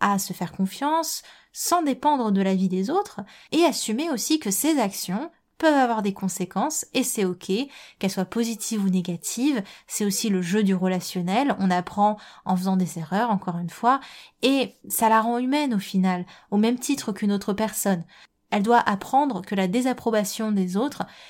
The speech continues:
c'est pas une fatalité. Si elle ose exprimer ses opinions,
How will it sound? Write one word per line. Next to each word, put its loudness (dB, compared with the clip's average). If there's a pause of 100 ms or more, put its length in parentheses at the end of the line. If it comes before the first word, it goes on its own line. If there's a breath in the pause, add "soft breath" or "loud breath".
c'est -6
pas 4
une 0
fatalité. 0 (440 loud breath)
Si -2
elle 4
ose 2
exprimer -2
ses -2
opinions, 0